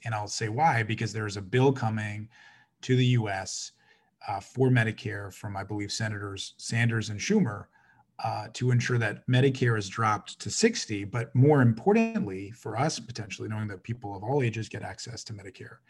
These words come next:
is that they're going to include dental and eye care, um, and, and the drug plans that are already there, uh, as part of Medicare. So, you know, in terms of the three things, th-, you know, one, I, I think you have, we have to talk about, uh, long-term care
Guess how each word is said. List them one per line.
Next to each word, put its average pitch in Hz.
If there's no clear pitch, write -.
is 123
that 123
they're 123
going 120
to 120
include 110
dental 104
and 110
eye 113
care, 101
um, 101
and, 110
and 107
the 104
drug 131
plans -
that -
are -
already 135
there, 139
uh, 107
as 107
part 113
of 104
Medicare. 107
So, 120
you 131
know, 131
in 127
terms 170
of 156
the 139
three 131
things, 120
th-, -
you 127
know, 117
one, 139
I, 117
I 120
think 120
you 117
have, 123
we 110
have 123
to 110
talk 101
about, 90
uh, -
long-term 113
care 92